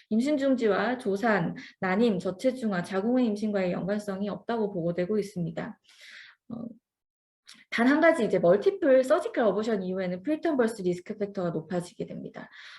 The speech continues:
어, 참고로 어보션 이후 육 개월 이내에 그 임신을 했을 때 그때 이 조산 위험성은 좀 높아진다고 되어 있는데요. 이거는 출산 간 인터벌이 짧을수록 조산 위험성 높아지는 것과 똑같이 생각-, 생각하시면 되겠습니다. 그래서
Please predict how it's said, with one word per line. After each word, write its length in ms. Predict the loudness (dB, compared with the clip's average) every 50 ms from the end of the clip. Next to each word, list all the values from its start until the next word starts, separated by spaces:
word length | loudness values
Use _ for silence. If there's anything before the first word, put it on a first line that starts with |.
| -20 _ _
어, 100 | -8 -4
참고로 560 | -2 -2 0 2 4 6 6 8 8 8 8
어보션 380 | 6 6 4 2 2 2 2
이후 180 | 2 2 2 2
육 160 | 0 -4 -4
개월 380 | -2 -2 0 2 4 4 4 2
이내에 840 | 2 0 0 -2 -2 -2 -2 -2 -2 -2 0 0 -2 -2 -4 -8 -8
그 100 | _ -4
임신을 420 | -2 -2 -2 -2 0 0 0 2 0
했을 320 | 0 2 0 -2 -2 0
때 340 | 0 0 2 2 0 -2 -4 -10
그때 340 | -12 -10 2 4 4 4 4
이 60 | 2
조산 320 | 0 -2 -2 -2 -2 0
위험성은 480 | 0 -2 -2 -2 -4 -4 -4 -4 -4 -4
좀 140 | -4 -4 -6
높아진다고 640 | -6 -4 -2 -2 -2 -2 -2 -4 -2 -2 -2 -2
되어 240 | -2 -2 -4 -2 -4
있는데요. 480 | -4 -4 -6 -6 -6 -4 -2 -2 -2 -4 -4 -12 -16 -18 -6 _
이거는 340 | 2 4 4 4 4 2 0
출산 400 | 0 -2 -2 0 0 0 4 4
간 160 | 4 4 4
인터벌이 640 | 2 -2 -2 -2 -2 -2 0 0 0 0 -2 -2 0
짧을수록 640 | 0 0 0 0 -2 -4 -2 -2 -2 -2 -2 -6
조산 300 | -6 -6 -4 -2 -2 -2
위험성 300 | -2 -4 -6 -6 -4 -4
높아지는 540 | -4 -4 -2 -2 -2 -2 -2 -4 -6 -6 -6
것과 300 | -8 -8 -8 -8 -10 -10
똑같이 340 | -10 -10 -10 -8 -8 -6 -6
생각-, 320 | -4 -2 -2 -4 -2 -2
생각하시면 680 | 0 0 0 -2 -2 -4 -4 -6 -4 -4 -4 -4 -2
되겠습니다. 640 | -2 -2 -2 -2 -4 -4 -4 -4 -4 -4 -6 -6 -2
그래서 260 | -2 -2 -2 -2 -6